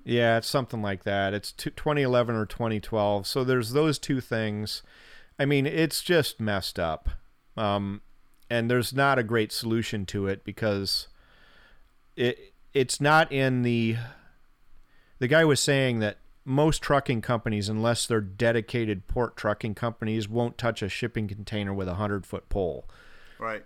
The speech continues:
Speaker 1: 'Cause you have to wait four hours to get into the port, then you have to wait four hours in line to get your thing, and then you have to wait another four hours to get out.
Speaker 2: Yep.
Speaker 1: And most of these places don't pay you by the hour, they pay you by the load.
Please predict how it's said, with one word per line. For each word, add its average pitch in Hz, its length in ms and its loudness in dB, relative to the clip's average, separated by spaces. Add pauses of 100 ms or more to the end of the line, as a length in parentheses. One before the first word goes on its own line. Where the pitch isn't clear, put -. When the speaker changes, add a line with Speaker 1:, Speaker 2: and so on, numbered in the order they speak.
Speaker 1:
'Cause 143 140 2
you 151 80 8
have 143 140 6
to 143 100 2
wait 131 300 2
four 156 300 2
hours 143 380 4
to 117 100 -8
get 120 240 -2
into 131 300 0
the 113 100 -2
port, 95 480 -4 (120)
then 127 160 0
you 135 100 2
have 131 140 0
to 127 80 -2
wait 113 220 0
four 135 300 2
hours 127 360 6
in 113 140 -2
line 110 320 0
to 113 80 -6
get 117 280 -4
your 104 80 -2
thing, 92 340 -4
and 98 100 -4
then 110 120 -2
you 113 80 0
have 110 160 0
to 117 80 -2
wait 110 200 2
another 123 340 0
four 107 300 0
hours 95 300 0
to - 100 -10
get 90 160 -6
out. 80 380 -2 (600)
Speaker 2:
Yep. 113 140 -10
Speaker 1:
And 120 140 2
most 147 280 4
of 175 40 0
these 143 160 4
places 139 500 0
don't 120 320 -2
pay 127 180 0
you 117 180 0
by 101 220 0
the 95 160 -2
hour, 101 380 2
they 95 180 -2
pay 127 200 -2
you 110 200 0
by 95 220 -2
the 87 100 -6
load. 87 500 -2